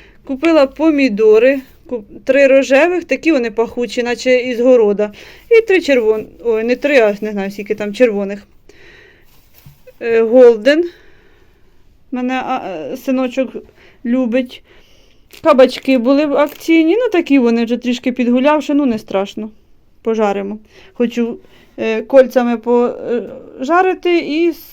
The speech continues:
цим, з часничком, майонез і помідорчик зверху. Хліб тостовий, французький соус, майонеза. Один взяла такий салатний, три таких. Так, французький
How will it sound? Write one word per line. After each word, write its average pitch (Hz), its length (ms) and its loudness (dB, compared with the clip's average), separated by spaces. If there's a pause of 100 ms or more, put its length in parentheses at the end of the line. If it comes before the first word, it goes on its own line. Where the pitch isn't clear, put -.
цим, 220 280 -4
з 214 40 -12
часничком, 269 640 0
майонез 277 640 2 (320)
і 330 60 -4
помідорчик 196 600 -2
зверху. 196 380 -8 (720)
Хліб 240 320 -2
тостовий, 330 680 2 (920)
французький 233 760 -6 (960)
соус, 247 760 0 (880)
майонеза. 233 1120 0 (540)
Один 226 380 -4 (300)
взяла 214 340 -4
такий 208 320 -8
салатний, 302 500 -2
три 220 240 -2
таких. 214 520 -4 (440)
Так, 208 180 -8
французький 220 760 -10